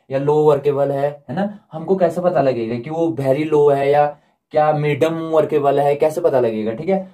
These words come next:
तो एक chart है जो हमको दिया गया है, ठीक है ना, तो वर्केबिलिटी, ठीक है, ये workability types है कि very low workable, लो workable, medium workable, हाई workable और very high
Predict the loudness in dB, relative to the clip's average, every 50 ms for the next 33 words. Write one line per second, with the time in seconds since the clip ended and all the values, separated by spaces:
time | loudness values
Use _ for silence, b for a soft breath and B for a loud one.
0 | _ -14 -10 -6 -4 -4 -4 0 2 2 4 4 4 2 0 -2 -2 0 -2 -2
1 | -2 -4 -6 -6 -6 -4 -2 0 0 2 2 4 4 4 4 2 0 -4 -6 -6
2 | -4 -4 -4 -6 B B B B B B B B -10 -4 0 2 2 2 2 2
3 | 2 2 2 0 -2 -2 -2 -4 -6 -6 -10 _ -14 -8 -4 -4 -2 -2 -2 0
4 | 2 2 2 2 0 -6 -6 -6 -6 -8 -8 -8 -6 -2 0 2 2 0 0 -4
5 | -6 -6 -6 -6 -8 -12 _ _ _ _ -12 -8 -4 -2 -2 -2 -2 -2 -2 -2
6 | 0 2 0 0 0 -2 -4 0 2 2 2 2 0 0 0 0 0 0 0 0
7 | 0 -2 -2 0 0 0 0 0 -4 -8 -6 -6 -2 -2 -2 0 0 -2 -4 -4
8 | -4 -6 -4 -2 -2 -2 -4 -6 -12 _ _ _ _ -4 0 0 2 4 4 4
9 | 2 2 -4 -2 0 0 0 0 0 -2 -2 -2 -2 0 0 0 0 2 2 2
10 | 2 2